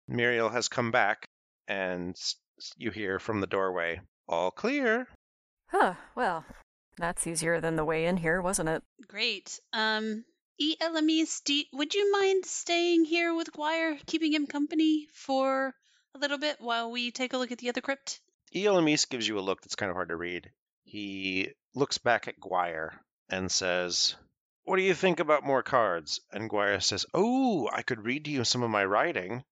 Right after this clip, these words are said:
Speaker 1: And E. Elamise looks back at you with, like,
Speaker 3: <laughs>
Speaker 1: terror in his eyes.
Speaker 2: <laughs>
Speaker 1: And Azio says, "Yeah, we got him."
Speaker 2: <laughs>
Speaker 3: Okay.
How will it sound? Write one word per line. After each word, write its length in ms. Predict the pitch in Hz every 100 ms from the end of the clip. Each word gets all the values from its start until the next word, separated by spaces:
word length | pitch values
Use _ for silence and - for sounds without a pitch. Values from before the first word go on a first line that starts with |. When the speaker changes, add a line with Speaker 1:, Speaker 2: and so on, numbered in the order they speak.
| _ _ _ _
Speaker 1:
And 160 | 110 101
E. 160 | 98 104
Elamise 420 | 98 92 92 -
looks 180 | 98 -
back 360 | - 90 -
at 80 | 107
you 480 | 104 104 101 101 - -
with, 160 | 95 640 539
like, 260 | 202 87 -
Speaker 3:
<laughs> 60 | 508
Speaker 1:
terror 400 | 480 - 101 104
in 60 | 104
his 160 | 107
eyes. 520 | 107 104 107 117 - - _ _ _ _ _
Speaker 2:
<laughs> 100 | - - - - _ - - - - 294 -
Speaker 1:
And 160 | 123 110
Azio 420 | 104 110 113 107
says, 360 | - 110 95 -
"Yeah, 200 | 120 123
we 100 | 135
got 220 | 117 80
him." 140 | - -
Speaker 2:
<laughs> 1300 | - 202 - - - - 220 - - - - - -
Speaker 3:
Okay. 340 | - - 214